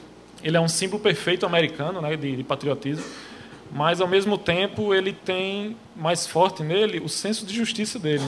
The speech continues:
É tanto que ele desobedece ordens pra ir salvar o amigo dele, Buck, que ele acerta-, ele, ele julgou ser o correto ali, né? Ele, na,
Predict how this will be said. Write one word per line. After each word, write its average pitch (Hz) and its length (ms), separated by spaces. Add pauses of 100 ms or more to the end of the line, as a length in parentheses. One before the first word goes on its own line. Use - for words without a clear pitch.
(120)
É 151 40
tanto 190 300
que - 120
ele 185 140
desobedece 170 580
ordens 165 380
pra 160 200
ir 165 80
salvar 151 320
o 151 60
amigo 151 260
dele, 147 220
Buck, 131 360 (420)
que 151 80
ele 147 80
acerta-, 147 400
ele, 143 440 (400)
ele 156 160
julgou 170 320
ser 180 140
o 170 60
correto 151 480
ali, 151 200
né? 165 160 (500)
Ele, 160 500
na, 156 500